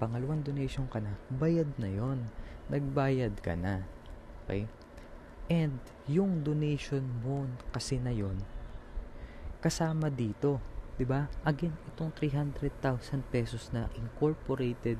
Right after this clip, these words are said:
dito, okay? Incorporated dito yan. Tapos, yung three hundred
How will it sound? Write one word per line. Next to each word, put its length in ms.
dito, 400
okay? 320
Incorporated 880
dito 240
yan. 380
Tapos, 560
yung 80
three 220
hundred 260